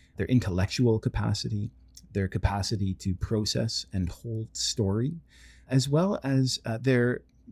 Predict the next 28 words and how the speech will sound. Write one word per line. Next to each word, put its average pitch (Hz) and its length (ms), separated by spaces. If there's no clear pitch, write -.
capacity 135 500
for 110 300
imagination. 120 960
And 123 100
I 151 100
really 208 260
believe 110 460
that 95 200
creating 180 380
theater 139 300
for 131 360
young 110 300
audiences 139 720
requires 113 560
of 98 280
us 120 240
as - 180
theater 127 260
creators, 90 560
you 107 100
know, 98 40
the - 80
highest 170 680
level 107 440
of 98 160
artistry 104 600
and 101 120
sophistication 98 840